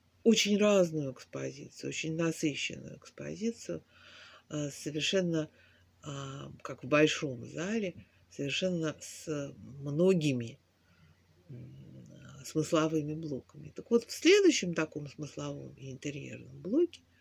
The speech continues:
показаны, с одной стороны, работы, выполненные в сороковые годы, и,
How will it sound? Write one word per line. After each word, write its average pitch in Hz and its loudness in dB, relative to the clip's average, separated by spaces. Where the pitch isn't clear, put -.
показаны, 190 4
с - -2
одной 185 4
стороны, 151 -2
работы, 160 2
выполненные 139 0
в - -10
сороковые 160 0
годы, 156 -2
и, 156 2